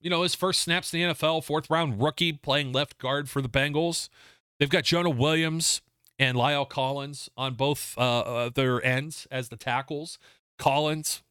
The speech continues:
wasn't really playing up to his billing either. Ted Karras is the center and the other guard at the right side. Alex Kappa, another addition.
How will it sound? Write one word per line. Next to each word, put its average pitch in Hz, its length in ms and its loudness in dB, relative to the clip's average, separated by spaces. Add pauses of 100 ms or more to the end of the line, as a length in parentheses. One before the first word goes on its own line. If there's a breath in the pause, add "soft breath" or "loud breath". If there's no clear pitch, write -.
wasn't 156 240 -2
really 147 240 0
playing 151 380 -6
up 143 220 -8
to 147 260 -4
his 139 220 2
billing 135 400 0
either. 139 400 2
Ted 151 280 -2
Karras 143 400 0
is 123 80 -2
the 117 60 -2
center 143 300 0
and 135 80 0
the 120 120 2
other 135 160 2
guard 117 340 0
at 117 80 -6
the 113 80 -4
right 131 220 -2
side. 127 260 2
Alex 117 260 -2
Kappa, 160 340 -2
another 143 380 -6
addition. 95 460 -12